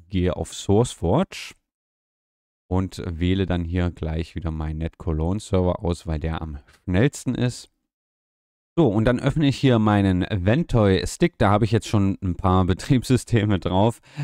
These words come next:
und da schiebe einfach das Archcraft mit rüber.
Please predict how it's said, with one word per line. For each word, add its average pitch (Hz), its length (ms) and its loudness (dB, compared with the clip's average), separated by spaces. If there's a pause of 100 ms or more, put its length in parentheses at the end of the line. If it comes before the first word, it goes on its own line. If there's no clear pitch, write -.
(160)
und 98 320 2
da 87 120 2
schiebe 98 400 0
einfach 87 260 0
das 82 280 -2
Archcraft 98 600 -2
mit - 300 -4
rüber. 127 520 4